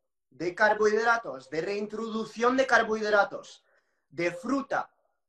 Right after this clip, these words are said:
de fructosa, de edulcorantes.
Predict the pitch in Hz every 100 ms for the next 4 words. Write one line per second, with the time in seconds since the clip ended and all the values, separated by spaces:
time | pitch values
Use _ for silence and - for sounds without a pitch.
0 | _ _ _ 143 226 220 277 - 285 -
1 | - - _ _ _ _ 139 139 285 330
2 | 349 311 277 294 320 269 - - _